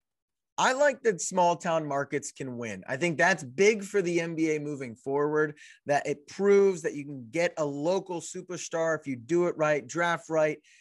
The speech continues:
you know, make the right trades. I like that one a lot. Now, the only thing is, is you do need more than one superstar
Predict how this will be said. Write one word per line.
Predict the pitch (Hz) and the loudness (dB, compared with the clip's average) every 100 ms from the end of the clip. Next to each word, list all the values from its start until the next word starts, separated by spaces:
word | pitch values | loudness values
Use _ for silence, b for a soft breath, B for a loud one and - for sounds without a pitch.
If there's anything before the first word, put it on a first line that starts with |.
| b | b
you | - 143 | -12 -8
know, | 131 120 | -8 -8
make | 143 185 185 | -2 -2 0
the | 185 | -2
right | 165 165 160 | 0 0 0
trades. | - 156 151 147 | -2 0 0 -2
I | 151 | -2
like | 160 185 185 | 0 0 -2
that | 175 156 | -6 -4
one | 156 | -6
a | |
lot. | 147 147 143 - _ _ _ _ _ _ - | -4 -2 -2 -6 _ _ _ _ _ _ 0
Now, | 202 220 | 4 4
the | 185 180 175 | 2 0 0
only | 190 202 180 | -2 -4 -6
thing | 190 175 175 | -8 -8 -6
is, | 175 156 | -6 -6
is | 147 - | -10 -12
you | 147 170 | -10 -10
do | 139 208 214 | -6 -2 -2
need | 190 175 | 0 -2
more | 151 156 147 | -2 -2 0
than | 147 | -2
one | 143 139 | -4 -2
superstar | - 156 139 - 135 | -2 0 0 2 2